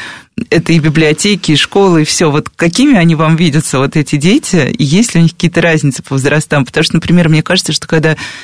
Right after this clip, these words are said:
писатель приходит к малышам, ну вот к самым младшим школьникам,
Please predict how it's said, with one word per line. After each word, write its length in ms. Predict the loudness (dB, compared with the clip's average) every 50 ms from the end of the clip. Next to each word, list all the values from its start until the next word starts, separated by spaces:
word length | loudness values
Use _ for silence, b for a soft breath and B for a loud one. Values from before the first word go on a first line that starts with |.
| B B B
писатель 380 | -4 -2 0 0 0 0 0 -2
приходит 360 | -2 -2 -2 0 0 -2 -2
к 80 | 0 2
малышам, 380 | 2 2 2 2 2 2 2
ну 140 | 2 2 2
вот 220 | 0 -2 -4 -8 -12 _
к 80 | -12
самым 300 | -6 -2 0 0 0 0
младшим 340 | 0 0 -2 -2 -2 -4 -6
школьникам, 600 | -6 -4 -2 0 0 0 0 0 -2 -6 -8 -10